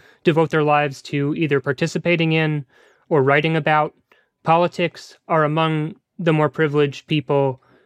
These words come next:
in the country and, by extension, in the world. But I do think there is, by the same token, also a risk of privilege corrupting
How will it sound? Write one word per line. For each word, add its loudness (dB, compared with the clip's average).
in 2
the 2
country 0
and, -2
by 0
extension, -2
in -2
the 0
world. 0
But 4
I 4
do 0
think -2
there 2
is, -4
by 2
the -2
same -4
token, -2
also -2
a 0
risk 0
of -2
privilege -2
corrupting 2